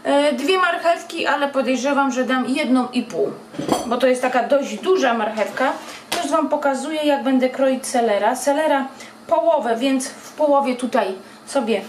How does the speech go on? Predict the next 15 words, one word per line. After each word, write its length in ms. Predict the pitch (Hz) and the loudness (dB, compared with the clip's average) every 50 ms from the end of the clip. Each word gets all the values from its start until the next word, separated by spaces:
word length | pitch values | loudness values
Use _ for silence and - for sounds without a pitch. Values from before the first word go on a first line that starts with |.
| - - - - - - | -16 -20 -20 -20 -10 0
natnę. 520 | 254 254 262 240 233 - - 262 269 285 339 403 403 - - - - - - - - - - - - - - - - | 2 2 2 2 0 0 2 2 4 4 2 0 -2 -8 -14 -20 -20 -20 -20 -20 -20 -20 -20 -16 -14 -14 -14 -12 -6
O! 320 | - 220 233 233 254 370 392 - - - - - - - - - - - - - - - - - - - - - - - - - - - - - | 0 0 2 2 2 0 0 -4 -10 -14 -18 -20 -20 -20 -20 -20 -20 -20 -20 -20 -20 -20 -20 -20 -20 -20 -20 -20 -20 -20 -20 -20 -20 -20 -2 0
I 140 | 262 - 214 | 0 2 2
drugą 520 | 277 262 269 247 233 240 247 254 269 262 | 2 2 2 2 2 2 2 2 2 0
w 120 | - - | -2 -6
tym 180 | - 302 302 285 | -6 0 0 2
samym 380 | 285 294 269 262 254 254 247 247 | 2 2 2 2 2 2 2 2
miejscu, 480 | 247 247 240 233 233 226 - - 302 339 370 359 | 0 0 2 0 -2 -2 -4 -4 -2 -2 -2 0
po 120 | - 294 262 | 0 0 0
drugiej 380 | - 240 254 226 208 233 233 | 2 0 -2 0 0 -2 -4
stronie. 580 | 226 - - 269 240 233 233 233 240 254 262 320 392 415 - - - - - - - - - - - - - - | -4 -4 -4 0 2 2 2 2 2 2 2 2 2 0 -4 -6 -14 -16 -16 -16 -16 -18 -20 -20 -20 -18 -10 -4
O, 200 | 220 220 240 277 - | -2 0 0 0 0
i 60 | - | -2
wtedy 260 | 269 - 294 277 240 277 | -2 0 0 2 4 4
mam 300 | 262 269 262 262 247 | 4 4 4 2 0